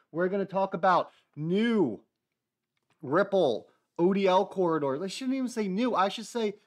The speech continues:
I should say a roadmap to corridors, <clears throat> on-demand liquidity corridors that are going to be open this year,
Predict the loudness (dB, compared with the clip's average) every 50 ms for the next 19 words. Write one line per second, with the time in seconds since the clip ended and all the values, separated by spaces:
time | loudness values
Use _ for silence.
0 | _ _ _ -4 -4 -2 -2 -4 -4 -2 -2 0 0 0 0 0 0 2 2 2
1 | 2 2 0 0 0 0 2 0 -2 -4 -8 -16 -20 _ _ _ _ _ -6 -4
2 | -4 -4 -4 -4 0 2 2 2 2 4 4 4 4 4 2 0 -4 -8 _ -2
3 | 0 2 2 2 0 -2 0 0 2 2 2 2 0 0 0 0 -2 -2 -4 -6
4 | -6 -4 -4 -2 -2 -4 -6 -4 -2 -2 0 0 0 -2 -2 -2 -2 -2 0 0
5 | 0 0 0 0 0 0 0 -2 -4 -8 -12 -12 -10 -10 -10 -10 -6 -2 0 0
6 | 0 0 0 -2 -4 -2 0 0 0 0 -2 -4 -8 -6 -2 0 2 2 0 0